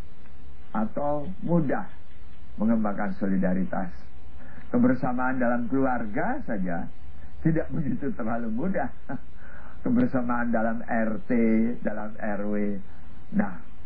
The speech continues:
kita mempunyai agenda besar kebersamaan di dalam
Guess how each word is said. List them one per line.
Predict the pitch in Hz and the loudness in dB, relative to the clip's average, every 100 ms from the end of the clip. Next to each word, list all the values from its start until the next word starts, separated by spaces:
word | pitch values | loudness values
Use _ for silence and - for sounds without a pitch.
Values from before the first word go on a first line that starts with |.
| - | 0
kita | - 175 143 | 2 2 2
mempunyai | 135 113 117 113 110 | 0 0 0 2 2
agenda | 104 95 98 95 | 2 2 2 2
besar | - - - 196 254 - - - 131 | 0 0 0 0 0 0 -2 0 0
kebersamaan | 131 151 143 107 98 95 113 170 - - - - - - | 2 2 0 0 0 0 0 0 0 -2 -2 -2 -2 4
di | 120 113 | 6 6
dalam | 95 87 135 | 4 2 0